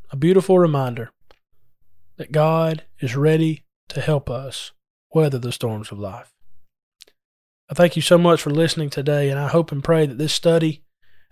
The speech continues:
and some of the thoughts that we've had today can, can help you if you find yourself in a, in a difficult trial. As I mentioned a few moments ago, if,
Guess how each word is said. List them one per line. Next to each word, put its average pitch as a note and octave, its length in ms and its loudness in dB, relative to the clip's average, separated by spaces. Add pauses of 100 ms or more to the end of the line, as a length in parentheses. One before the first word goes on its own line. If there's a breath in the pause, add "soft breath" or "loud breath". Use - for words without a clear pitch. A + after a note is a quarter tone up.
and D3 80 -6
some E3 140 2
of E3 40 2
the D#3 80 2
thoughts D#3+ 340 4
that C3+ 100 -4
we've D3+ 180 -2
had D3 200 0
today C#3 380 -4
can, C3+ 300 -8 (580)
can E3 120 2
help E3+ 300 6
you A2+ 220 -6 (1300)
if C#3 160 -6
you C3+ 60 -6
find D3 260 0
yourself C3 360 0
in C3 80 -4
a, A#2+ 100 -6
in C3 220 -4
a C3 80 -4
difficult B2+ 460 -6
trial. - 480 -10 (960)
As C#3+ 100 -4
I D#3 60 4
mentioned E3 380 4
a C3+ 40 2
few E3+ 160 4
moments D#3+ 380 4
ago, D#3 320 4
if, C#3+ 160 0